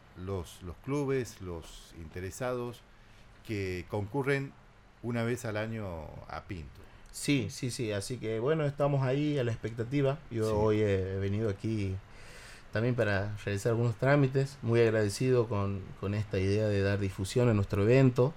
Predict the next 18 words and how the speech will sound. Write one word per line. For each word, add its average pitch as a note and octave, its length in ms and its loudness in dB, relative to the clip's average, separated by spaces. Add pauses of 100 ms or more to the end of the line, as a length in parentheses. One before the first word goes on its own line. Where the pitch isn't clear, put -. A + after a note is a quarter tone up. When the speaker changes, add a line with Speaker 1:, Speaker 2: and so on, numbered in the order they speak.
(360)
Speaker 1:
Mm. D2+ 360 -8
Speaker 2:
Eh, G2 840 4
también A2+ 800 8 (160)
creo A#2 220 6
que A2 180 6
tenemos G#2+ 340 4
la G#2+ 100 4
responsabilidad, G2 920 4 (420)
eh, F#2 500 -2 (720)
más A2+ 340 6
allá B2 80 8
de, A2+ 160 8
del G2 240 2
club, A2+ 340 2 (120)
como A2 220 4
ciudad, A#2 440 6
nosotros B2 560 2
de F#2 240 0